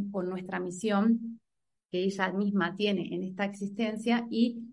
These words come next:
por fin descubrir ese propósito para el cual estamos encarnados,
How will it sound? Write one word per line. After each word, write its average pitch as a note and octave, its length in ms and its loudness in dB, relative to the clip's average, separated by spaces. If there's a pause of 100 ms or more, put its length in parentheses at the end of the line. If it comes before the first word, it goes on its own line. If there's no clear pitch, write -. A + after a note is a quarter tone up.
por G#3 140 2
fin G3+ 180 4
descubrir F#3+ 400 0
ese G3+ 180 0
propósito F#3 560 -2
para E3+ 160 -4
el E3+ 180 -10
cual F#3+ 220 2
estamos F#3+ 460 -2
encarnados, E3+ 680 -4